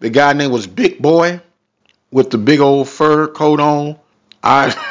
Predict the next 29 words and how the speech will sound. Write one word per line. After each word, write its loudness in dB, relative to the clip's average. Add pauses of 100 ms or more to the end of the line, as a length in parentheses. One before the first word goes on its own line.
(120)
<laughs> -4
I'm 0
still 0
scratching -2
my 2
head 2
on -2
that 0
one. -10
But 0 (320)
nonetheless, 0 (580)
it 4
was 0
not 0
a -2
great -2
rating 0
for -14
Super -4
Bowl 0
viewers. -6 (760)
I 4
still 2
say 0
it 2
was -4
a -4
good -4
game. -2